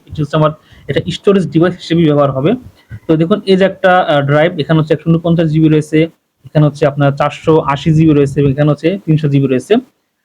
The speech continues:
তো দেখতে পাচ্ছেন, তাহলে কিন্তু আপনারা যে বুঝতে পারলেন যে এখন কিন্তু, আহ, আমার এই যে, যে, আহ, ল্যাপটপের হার্ড ডিস্ক ছিল, যেটা কি হচ্ছে আমি রেখে দিয়েছিলাম, তো সেটিকে কিন্তু হচ্ছে আমি just এই সামান্য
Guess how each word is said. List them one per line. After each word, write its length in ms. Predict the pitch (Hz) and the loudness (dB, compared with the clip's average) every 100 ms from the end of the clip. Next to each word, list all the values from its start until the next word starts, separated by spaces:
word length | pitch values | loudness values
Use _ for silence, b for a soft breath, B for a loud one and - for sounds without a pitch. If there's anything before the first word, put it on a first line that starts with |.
| _ | _
তো 80 | 175 | 0
দেখতে 240 | 165 170 214 | 0 2 0
পাচ্ছেন, 380 | 208 240 262 247 | 0 0 0 0
তাহলে 240 | 160 175 | -2 0
কিন্তু 300 | 190 208 202 | 0 -4 0
আপনারা 360 | 202 180 180 190 | 0 0 0 2
যে 120 | 170 | 0
বুঝতে 300 | 151 156 - | -2 -4 -4
পারলেন 360 | 190 147 151 147 | 0 0 2 0
যে 160 | 180 185 | 0 -2
এখন 240 | 143 175 | -2 0
কিন্তু, 260 | 185 185 214 | 2 2 0
আহ, 460 | 240 _ _ 139 143 | -2 _ _ -6 -2
আমার 260 | 151 165 185 180 | 0 2 0 0
এই 140 | 190 | 0
যে, 120 | 190 | 2
যে, 260 | 190 202 202 | 2 4 4
আহ, 160 | 151 139 | 2 2
ল্যাপটপের 480 | 147 160 185 185 | 2 0 -2 -2
হার্ড 260 | 165 160 147 | 0 -4 -2
ডিস্ক 200 | 185 - | -4 -2
ছিল, 140 | 180 | -2
যেটা 220 | 151 151 165 | -2 -2 -2
কি 140 | 175 | 0
হচ্ছে 180 | 160 151 | -2 -2
আমি 180 | 151 147 | -2 0
রেখে 260 | 151 180 | 0 0
দিয়েছিলাম, 400 | 156 139 139 156 - _ _ _ | 0 -2 -2 -6 -6 _ _ _
তো 60 | 165 | -8
সেটিকে 320 | - 185 202 | -2 0 0
কিন্তু 300 | 208 208 208 | 0 -2 0
হচ্ছে 180 | 185 175 | 0 0
আমি 300 | 156 196 240 - | 2 2 0 0
just 160 | 165 - | -2 -2
এই 120 | 202 202 | -4 -4
সামান্য 580 | - 165 180 196 214 | -2 0 2 2 2